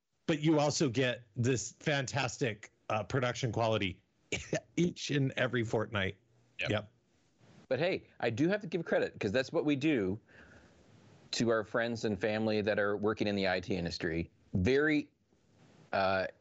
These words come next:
Speaker 2: much in using ingenuity to be able to solve this problem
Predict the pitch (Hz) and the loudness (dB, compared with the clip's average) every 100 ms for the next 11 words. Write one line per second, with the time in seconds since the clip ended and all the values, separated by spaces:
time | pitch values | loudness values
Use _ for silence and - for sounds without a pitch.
0 | _ _ _ - 110 117 - - 101 87 | _ _ _ -2 0 0 -4 -2 -2 0
1 | - - - - - - 123 113 120 117 | -4 -10 -20 -20 -14 2 2 4 2 0
2 | 123 131 123 120 123 113 90 85 - 104 | 0 0 2 2 4 2 0 -4 0 2
3 | 98 95 107 98 95 - 101 95 90 127 | 2 0 0 0 -2 -2 -2 0 -4 -6